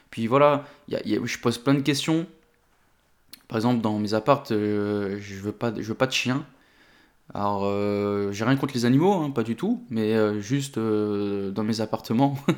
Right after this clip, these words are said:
<laughs> pas de chien. Pas de chien, puis c'est tout. Et puis, mais, mais c'est mes apparts, <laughs> ok ? Alors,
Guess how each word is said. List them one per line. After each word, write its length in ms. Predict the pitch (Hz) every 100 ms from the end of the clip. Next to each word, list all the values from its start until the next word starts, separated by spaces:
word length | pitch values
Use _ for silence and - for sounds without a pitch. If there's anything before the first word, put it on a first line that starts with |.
| 214
<laughs> 320 | - - -
pas 100 | -
de 60 | 131
chien. 240 | - 170 - - - - - - - 117 _
Pas 100 | -
de 60 | 113
chien, 240 | - 170 151
puis 80 |
c'est 160 | - 113
tout. 240 | 175 202 127
Et 20 |
puis, 160 | - 110
mais, 320 | 110 107 107
mais 280 | 107 104 104
c'est 240 | - -
mes 120 | 110 110
apparts, 280 | 110 98 - -
<laughs> 180 | - -
ok ? 220 | 139 202 214 - - - - - - - _ -
Alors, 420 | 117 113 -